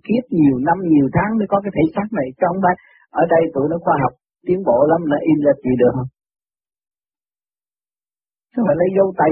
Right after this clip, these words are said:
của bạn thôi mà. Phải không? À, đâu có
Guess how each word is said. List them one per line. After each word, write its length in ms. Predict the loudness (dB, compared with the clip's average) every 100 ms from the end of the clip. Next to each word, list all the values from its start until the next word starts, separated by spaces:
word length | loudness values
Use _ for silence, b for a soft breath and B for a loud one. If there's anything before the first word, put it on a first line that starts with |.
| 2
của 100 | 2 0
bạn 120 | -2 -4
thôi 100 | -6
mà. 80 | -6 -12 _ _ _ _
Phải 120 | 0 2
không? 220 | 2 0 -4 _ _ _ _ _ _ -2 0
À, 20 | 2 2 0 0
đâu 100 |
có 60 | 0